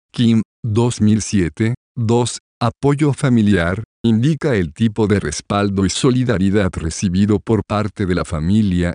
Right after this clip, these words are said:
sobre todo de los padres en términos emocionales, financieros y de información.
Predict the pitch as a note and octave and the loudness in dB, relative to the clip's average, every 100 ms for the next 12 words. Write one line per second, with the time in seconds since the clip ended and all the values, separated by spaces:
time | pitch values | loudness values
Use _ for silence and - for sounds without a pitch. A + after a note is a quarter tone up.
0 | _ - - D3 C3+ C3+ - C3 C3 C3 | _ -16 -4 -2 0 -2 -2 -2 0 2
1 | B2+ G2 F2 - B2+ A#2+ G2 F2 A2 E2+ | 2 0 -2 -4 -2 0 0 0 0 -2
2 | D2+ G#2 G2 F#2 F#2 G2+ - D#2+ D2+ - | 0 0 2 0 0 -2 -2 -4 -4 -2
3 | A2+ A#2 G2+ F2+ A2 - - _ _ - | 0 0 0 -2 -4 -8 -14 _ _ -4
4 | G#2+ F2 D2 D#2+ G#2+ G2 F2 - C#3+ G#2 | -2 -2 -4 -6 -2 0 0 -4 -2 0
5 | G2+ F#2+ G2 F2+ E2+ - A2+ D#2+ C2+ | 2 0 -2 -2 -2 -2 -2 -2 -6